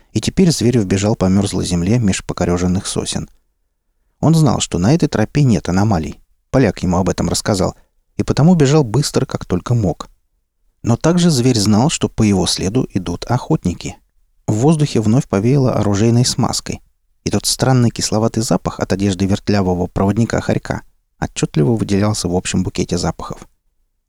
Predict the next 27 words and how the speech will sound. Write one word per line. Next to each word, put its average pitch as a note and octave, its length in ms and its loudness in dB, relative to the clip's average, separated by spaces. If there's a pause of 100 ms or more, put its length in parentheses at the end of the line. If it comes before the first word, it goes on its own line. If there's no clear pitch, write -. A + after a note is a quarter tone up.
(120)
Это - 140 -4
было B2+ 160 2
самым C3 280 2
плохим. - 440 -4 (480)
Преследователь G#2 600 -2
вёл F#2+ 220 0
опытный F#2+ 340 -2
следопыт, - 500 0 (280)
наверняка G2+ 460 2
знающий G#2 340 2
болото G2 340 2
весьма G2+ 300 2
хорошо. A2 440 0 (1040)
О - 20 -2
том, E3+ 200 4
что - 160 -2
вместе C3+ 340 4
с - 40 -6
Хорьком C3+ 420 2
по A#2 100 0
его A#2 160 2
следу B2 340 2
идёт A#2+ 200 0
заметно A2+ 360 2
поредевшая A2 560 0
группа A2+ 400 -2
инквизитора, A#2 680 0